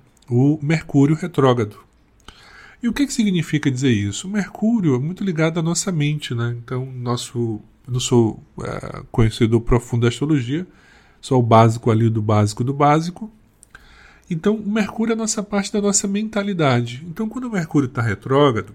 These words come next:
aí as pessoas falam, "Não, agora, é, a internet vai ficar ruim, vai acontecer vários problemas." Não é nada disso. Todo planeta, ele tem esse processo de retrogradação,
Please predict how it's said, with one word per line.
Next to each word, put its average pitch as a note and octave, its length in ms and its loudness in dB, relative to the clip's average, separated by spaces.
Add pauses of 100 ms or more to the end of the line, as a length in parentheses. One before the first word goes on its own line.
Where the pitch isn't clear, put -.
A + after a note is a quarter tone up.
(160)
aí G#2+ 100 -6
as A#2 100 -6
pessoas - 340 -4
falam, - 220 -10
"Não, A3+ 300 -2
agora, F3 400 -2 (540)
é, A#2 300 -2
a B2+ 80 -4
internet C#3 440 0
vai C3+ 120 -2
ficar B2+ 300 -6
ruim, G3 500 -2
vai E3 120 0
acontecer D3 480 -2
vários B2+ 240 0
problemas." F3+ 680 -2
Não G3 100 0
é G3 60 0
nada G3+ 320 -4
disso. D#3 500 -6 (400)
Todo A3 240 -2
planeta, C3 640 2
ele C#3 180 -4
tem D#3 180 -4
esse E3+ 180 -8
processo C#3 500 -4
de D3 80 -6
retrogradação, C#3+ 720 -2